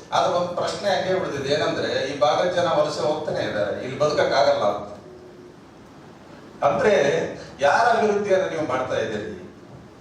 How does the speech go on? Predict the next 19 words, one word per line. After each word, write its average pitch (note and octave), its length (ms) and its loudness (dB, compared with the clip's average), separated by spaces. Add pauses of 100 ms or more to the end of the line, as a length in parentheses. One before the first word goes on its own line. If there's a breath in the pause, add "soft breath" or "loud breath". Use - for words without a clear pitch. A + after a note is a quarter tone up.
(1500)
ನಮ್ಮಲ್ಲಿ D3 800 4
ವಿಜಯನಗರ D3+ 380 2
ಕಾಲೇಜಲ್ಲಿ C#3+ 640 0
ನಾನು A#2 200 -2
ಓದ್ಬೇಕಾದಾಗ A#2+ 1000 0
ಎಸ್ - 140 -6
ಎಸ್ C#3+ 160 -4
ಹಿರೇಮಠರು C3 460 -2
ಅಂತ - 180 -6
ನಮ್ಮ A#2 200 -6
ಪ್ರೊಫೆಸರ್ - 360 0
ಇದ್ರು, - 520 -8
ಅವ್ರು A#2+ 240 4
ಹೇಳ್ತಾ A#2+ 260 0
ಇದ್ರು - 160 0
ಯಾವಾಗ - 220 4 (680)
ಅವ್ರು A2 160 4
ಭಾಷಣ G#2+ 240 0
ಮಾಡೋರಿಗೆ, G2 600 -2